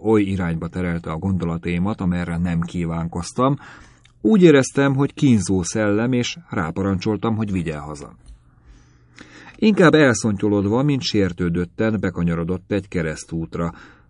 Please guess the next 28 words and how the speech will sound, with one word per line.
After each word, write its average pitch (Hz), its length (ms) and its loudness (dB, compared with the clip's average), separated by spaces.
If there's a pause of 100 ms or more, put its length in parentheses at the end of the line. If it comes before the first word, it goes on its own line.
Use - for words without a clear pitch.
(200)
de 131 380 4
ugyanebben 123 540 4
a 95 60 0
pillanatban 107 840 0
elénk 92 380 -2
vágott 98 500 -2
egy 120 100 0
másik 87 480 -4
bérkocsi, 90 720 -2
amelyben 151 580 2
két 175 300 4
nagyon 123 300 0
is 95 180 0
kirívó 87 580 0
külsejű, 98 640 0
becsípett 85 640 -6
hölgy 76 360 -6
ült. 65 380 -16 (1600)
A - 120 -8
kocsison 139 480 4
megpróbált 98 600 0
elébük 82 520 -6
kerülni, 123 600 0
de 101 180 -4
a 101 120 0
nagy 170 220 2
tolongásban 104 800 0
eredménytelenül. 73 1080 -10